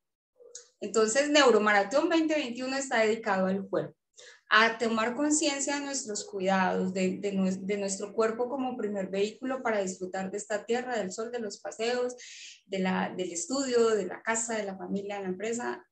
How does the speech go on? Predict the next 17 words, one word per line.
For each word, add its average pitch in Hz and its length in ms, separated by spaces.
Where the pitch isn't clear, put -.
Lo 196 180
primero 190 340
es 202 60
nuestro 214 320
cuerpo, 233 400
vamos 202 280
a 202 120
cuidarlo. 285 580
Tenemos 220 480
unos 262 240
eventos 214 360
muy, 240 420
muy 226 200
importantes, 214 640
muy 226 160
especiales. 220 800
Tenemos 202 720